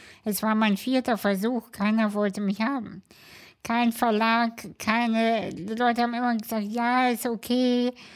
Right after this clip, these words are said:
Aber, mm, irgend-, es hat nie gepasst.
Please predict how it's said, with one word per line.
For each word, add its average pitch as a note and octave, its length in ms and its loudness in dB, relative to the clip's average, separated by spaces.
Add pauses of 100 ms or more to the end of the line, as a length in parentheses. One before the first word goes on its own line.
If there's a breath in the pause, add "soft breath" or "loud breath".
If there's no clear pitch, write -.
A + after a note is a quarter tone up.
(600 loud breath)
Aber, A3+ 600 2
mm, A#3+ 760 0
irgend-, B3 580 0 (400)
es G3 180 -2
hat A#3 160 2
nie B3 220 0
gepasst. G3+ 600 -2